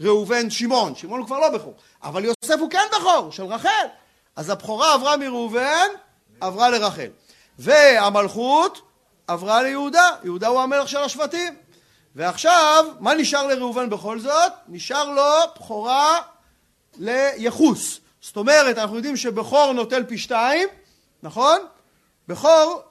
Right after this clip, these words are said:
מה הגדולה של בכור? בכור, שימו לב, זו מילה מעניינת. זה בית כף ריש. כל אות היא בגימטריה פי שתיים מהאות לפניה.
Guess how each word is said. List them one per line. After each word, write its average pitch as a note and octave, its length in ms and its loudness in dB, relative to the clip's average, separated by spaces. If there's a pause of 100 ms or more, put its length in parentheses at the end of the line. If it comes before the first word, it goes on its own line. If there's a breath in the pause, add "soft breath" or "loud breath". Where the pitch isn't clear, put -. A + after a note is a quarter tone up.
(200)
מה A3 720 0
הגדולה G3 340 -6
של G#3+ 140 -8
בכור? F#3+ 320 -6
בכור, B3 280 -2
שימו B3 240 -8
לב, A#3 100 -4
זו G3 100 -8
מילה G#3+ 160 -4
מעניינת. G#3+ 440 -4 (340 soft breath)
זה E3+ 140 -8
בית C#4 300 4
כף C#4+ 340 -2
ריש. A3+ 400 2 (360)
כל C#4 260 0
אות C#4+ 260 2
היא C#4+ 80 -6
בגימטריה C4 640 0
פי D#4+ 180 -2
שתיים D#4+ 340 0
מהאות D4+ 280 4
לפניה. A#3+ 400 -2